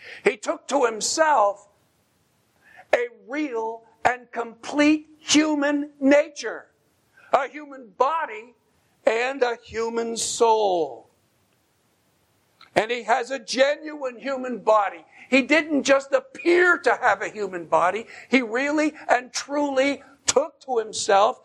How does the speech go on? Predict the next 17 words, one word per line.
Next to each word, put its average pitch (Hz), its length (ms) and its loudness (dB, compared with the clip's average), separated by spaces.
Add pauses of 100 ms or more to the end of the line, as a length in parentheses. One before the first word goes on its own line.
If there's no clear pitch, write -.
(160)
humanity 226 840 2 (160)
with 208 180 2
a 226 80 4
true 247 240 -10
human 254 300 -8
body. 254 360 0 (220)
Luke 226 420 0
chapter 247 460 2
two, 254 420 -2 (220)
verse - 300 0
fifty-two 233 720 -4
says, 165 420 0 (340)
"And 196 360 0
Jesus 254 760 -2 (280)
advanced 190 840 -2
in 160 280 0
wisdom 175 800 -4